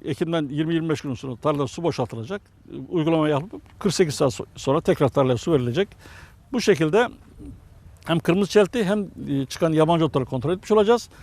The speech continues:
Şimdi burada teknolojinin özelliğine olarak, bağlı olarak, e, ikinci bir uygulamada tavsiye ediliyor.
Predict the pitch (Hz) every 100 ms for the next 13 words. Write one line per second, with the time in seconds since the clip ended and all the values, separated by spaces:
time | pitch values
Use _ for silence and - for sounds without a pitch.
0 | - - - - - - - 285 247 254
1 | 247 233 - - 147 - 170 180 233 202
2 | 185 190 214 214 160 156 143 127 160 160
3 | 160 214 - 151 147 - - 220 262 233
4 | 185 156 151 147 135 123 135 117 127 127
5 | 165